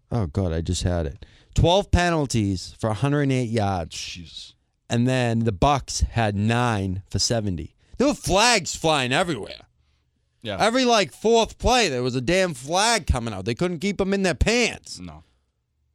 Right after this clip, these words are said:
Speaker 2: It was nuts.
Speaker 1: No. It was, uh,
Speaker 2: Every other
Speaker 1: that
Speaker 2: penalty flag, I'm like, "All
Speaker 1: they
Speaker 2: right,
Speaker 1: were
Speaker 2: what's going on?"
Speaker 1: dragging that game.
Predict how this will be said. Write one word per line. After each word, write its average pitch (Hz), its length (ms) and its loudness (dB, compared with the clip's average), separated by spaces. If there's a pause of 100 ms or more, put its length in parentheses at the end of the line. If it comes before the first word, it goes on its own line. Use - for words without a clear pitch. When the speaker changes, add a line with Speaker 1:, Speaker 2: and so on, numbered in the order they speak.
(340)
Speaker 2:
It - 20 -20
was 104 140 -16
nuts. 98 300 -14 (200)
Speaker 1:
No. 151 540 2 (100)
It 156 120 0
was, 156 340 0
uh, 127 260 -4 (500)
Speaker 2:
Every 156 140 -2
other 170 120 4
Speaker 1:
that 147 40 -6
Speaker 2:
penalty 151 300 -4 (240)
flag, 104 320 -6
I'm 107 80 -10
like, 110 100 -10
"All 113 60 -6
Speaker 1:
they 156 60 2
Speaker 2:
right, 190 60 4
Speaker 1:
were 196 60 4
Speaker 2:
what's 156 140 0
going 117 100 2
on?" 135 60 4
Speaker 1:
dragging 135 560 2
that 104 260 -2
game. 92 460 -4